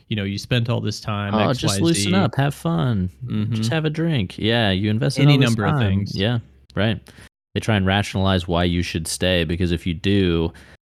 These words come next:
Speaker 2: then it
Speaker 1: It makes
Speaker 2: makes
Speaker 1: it
Speaker 2: it
Speaker 1: easier
Speaker 2: so
Speaker 1: for them.
Speaker 2: it
Speaker 1: It relieves
Speaker 2: reinforces
Speaker 1: their
Speaker 2: their decision,
Speaker 1: Yeah,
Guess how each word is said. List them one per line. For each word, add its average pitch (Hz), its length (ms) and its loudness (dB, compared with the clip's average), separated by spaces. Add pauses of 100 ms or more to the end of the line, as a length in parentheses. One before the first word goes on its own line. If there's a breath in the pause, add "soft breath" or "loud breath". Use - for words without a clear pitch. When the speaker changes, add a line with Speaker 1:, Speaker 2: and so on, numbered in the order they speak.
(100)
Speaker 2:
then 95 140 0
it - 80 -2
Speaker 1:
It - 40 0
makes 95 220 2
Speaker 2:
makes - 60 0
Speaker 1:
it - 20 4
Speaker 2:
it 120 60 4
Speaker 1:
easier 117 220 2
Speaker 2:
so 95 80 4
Speaker 1:
for 92 40 2
them. 110 320 0 (260)
Speaker 2:
it 131 100 2
Speaker 1:
It - 20 2
relieves 117 400 4
Speaker 2:
reinforces 135 380 6
Speaker 1:
their 120 120 2
Speaker 2:
their 120 260 4
decision, 95 600 0
Speaker 1:
Yeah, 113 240 0